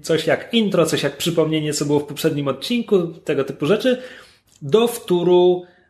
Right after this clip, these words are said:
muzyki, współczesnej muzyki rozrywkowej, która jest licencjonowana i im chyba przepadła licencja na któryś z tych utworów albo wszystkie te utwory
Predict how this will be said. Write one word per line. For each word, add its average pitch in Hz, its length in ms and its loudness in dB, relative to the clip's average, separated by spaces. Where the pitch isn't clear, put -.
muzyki, 175 420 2
współczesnej 175 540 -4
muzyki 139 320 -2
rozrywkowej, 127 600 2
która 165 280 0
jest 151 180 -2
licencjonowana 135 840 0
i 135 320 -4
im 151 140 -6
chyba 139 360 -2
przepadła 143 460 0
licencja 147 480 -2
na 131 120 -2
któryś 156 480 2
z - 40 -4
tych - 180 -2
utworów 156 380 0
albo 131 200 -2
wszystkie 160 340 -4
te 156 140 2
utwory 156 540 2